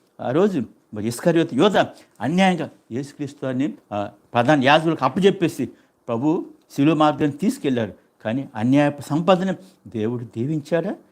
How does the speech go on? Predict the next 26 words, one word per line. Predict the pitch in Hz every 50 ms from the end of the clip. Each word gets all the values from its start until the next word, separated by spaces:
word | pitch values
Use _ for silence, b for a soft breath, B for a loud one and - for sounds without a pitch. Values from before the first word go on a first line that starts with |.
| _ _ -
దీవించడు. | - 143 214 233 294 269 285 180 139 123
నువ్వు | - _ _ _ _ - 127 117
అన్యాయంగా | 117 143 160 180 185 190 180 175
కొన్ని | 180 160 139 123 135
లక్షల | 147 - - 226 214
కోట్లు | 208 - 208 214 208 -
సంపాదించవచ్చు. | - - 160 160 185 202 220 214 220 - 151 120 - - 117 113 b b b b b b 113
అన్యాయపు | 107 120 123 131 131 127 -
సంపాదన | - 127 139 139 - 175 170 175 180
వల్ల | 185 202 220 220 226 - - 131
నువ్వు | 135 135 180
దీవి-, | 185 - - 143 156 _ _ _ - 110
నీ | 113
కుటుంబాన్ని, | 113 - 147 135 202 190 190 185 185 190 185 180 180 170 139 107 - B B B B B _ _ - 110
నీ | 117 131 139 156
యొక్క | 165 160 151 160 -
కుటుంబంతో | - 147 202 196 196 202 190 202
పాటు | 131 151 147 143 143 - - _ _ - 110
నీ | 107
పిల్లల్ని, | - - 123 139 170 185 190 190 170 117 98 B B B B _ _ _ _ -
తల-, | 120 120 147
మీ | 156 135 120 120
యొక్క, | 123 120 - 120 107 - - -
మీ | 107 110 107
భార్యని, | 95 127 127 151 170 180 190 196 175 143
పిల్లల్ని, | - - 165 190 208 208 202 185 139 -